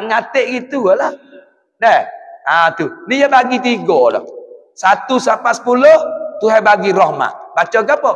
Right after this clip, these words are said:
Rabbighfir, ah, Rabbighfir warham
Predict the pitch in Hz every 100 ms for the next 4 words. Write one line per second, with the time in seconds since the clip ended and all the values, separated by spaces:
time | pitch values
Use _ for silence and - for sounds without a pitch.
0 | - - - 196 214 208 202 196 196 -
1 | 240 - - - - 175 180 196 180 175
2 | 190 - 254 190 190 185 180 240 302